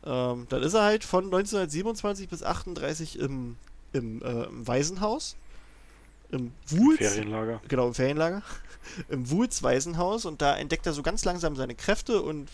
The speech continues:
Speaker 1: lernt die auch so ein kleines bisschen zu kontrollieren. Ähm, also er kann die auch schon einigermaßen besser kontrollieren als andere junge Zauberer in seinem Alter.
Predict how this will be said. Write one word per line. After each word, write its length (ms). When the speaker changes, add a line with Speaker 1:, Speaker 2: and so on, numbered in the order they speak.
Speaker 1:
lernt 260
die 80
auch 100
so 100
ein 60
kleines 340
bisschen 260
zu 80
kontrollieren. 600
Ähm, 600
also 140
er 100
kann 200
die 100
auch 220
schon 360
einigermaßen 500
besser 220
kontrollieren 500
als 180
andere 300
junge 280
Zauberer 340
in 60
seinem 200
Alter. 400